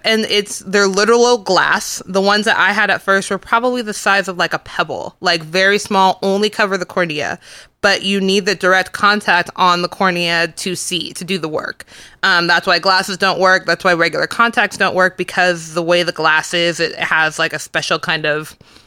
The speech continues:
something that helps the eye and, like, helps it to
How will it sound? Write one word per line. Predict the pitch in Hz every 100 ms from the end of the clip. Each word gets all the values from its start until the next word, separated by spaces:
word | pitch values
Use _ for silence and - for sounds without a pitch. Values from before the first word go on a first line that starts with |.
| _
something | - - 196 156 156 151 160 - - -
that | 180 165 143 - - _ -
helps | - 196 165 -
the | 170
eye | 143 131 151 -
and, | 180
like, | 156
helps | - - 170 -
it | 165 -
to | - 170 156 156 78